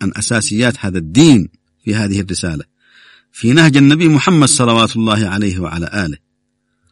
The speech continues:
أول هذه الاختلالات كما يشير السيد القائد حفظه الله، أولًا الاختلال الرهيب في الوعي، فبعد أن قدم الإسلام بقرآنه وتعاليمه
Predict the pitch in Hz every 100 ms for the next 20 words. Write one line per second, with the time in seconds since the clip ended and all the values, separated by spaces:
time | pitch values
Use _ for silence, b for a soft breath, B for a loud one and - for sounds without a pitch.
0 | _ _ - 185 170 147 151 143 139 117
1 | - 120 120 131 113 - 110 107 98 120
2 | 104 - 120 104 95 90 107 87 101 95
3 | 92 95 101 135 139 _ _ _ _ _
4 | _ _ _ _ _ 135 160 185 190 175
5 | 156 131 - 139 156 143 127 110 147 131
6 | 107 98 107 95 - _ _ _ _ _
7 | _ _ _ _ _ _ _ - 110 113
8 | 120 - 131 131 - 151 147 147 135 -
9 | 120 143 139 110 95 95 101 104 - 151
10 | 131 104 87 90 87 85 87 92 92 98
11 | 143 127 101 87